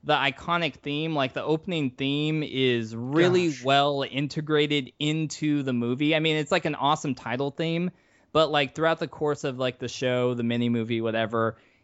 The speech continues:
Speaker 1: it is really well, uh, just, like, woven throughout it, just with, like, different variations for, like,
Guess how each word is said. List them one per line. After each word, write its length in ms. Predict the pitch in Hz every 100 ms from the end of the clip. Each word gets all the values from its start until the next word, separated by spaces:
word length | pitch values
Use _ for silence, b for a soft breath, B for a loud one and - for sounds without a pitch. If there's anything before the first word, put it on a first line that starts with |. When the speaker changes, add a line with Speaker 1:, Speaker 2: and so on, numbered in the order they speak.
| b _ _ -
Speaker 1:
it 140 | 190
is 280 | 175 131 123
really 640 | 143 190 262 269 262 226
well, 920 | 180 170 190 185 175 160 139 127 120 123
uh, 300 | 143 139 131
just, 240 | 127 147
like, 140 | 156 127
woven 540 | 123 143 160 156 143
throughout 480 | 131 123 123 117 117
it, 420 | 101 92 - - -
just 240 | 117 165 165
with, 120 | 156
like, 180 | 135 127
different 320 | 165 175 135
variations 760 | 143 143 123 135 131 160 151 139
for, 140 | 139
like, 380 | 127 123 113 -